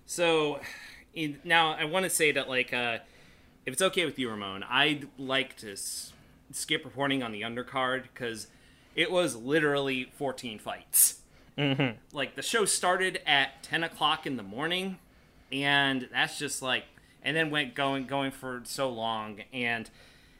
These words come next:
Speaker 1: it was kinda weird, 'cause, like, people just go, like, in and out, and it's just, like,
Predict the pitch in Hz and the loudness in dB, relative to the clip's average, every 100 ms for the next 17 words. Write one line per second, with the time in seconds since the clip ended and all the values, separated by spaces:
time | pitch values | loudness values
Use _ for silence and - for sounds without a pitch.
0 | - 233 262 - 330 156 165 208 175 160 | 0 2 4 2 0 2 2 0 -2 -4
1 | 143 165 175 151 - 156 135 - 127 139 | -4 -6 -6 -6 -4 -2 -2 -4 -4 -2
2 | 147 113 120 113 117 131 135 123 120 127 | -4 -6 -8 -2 -2 0 -2 -4 -6 -6
3 | - 123 | -2 -2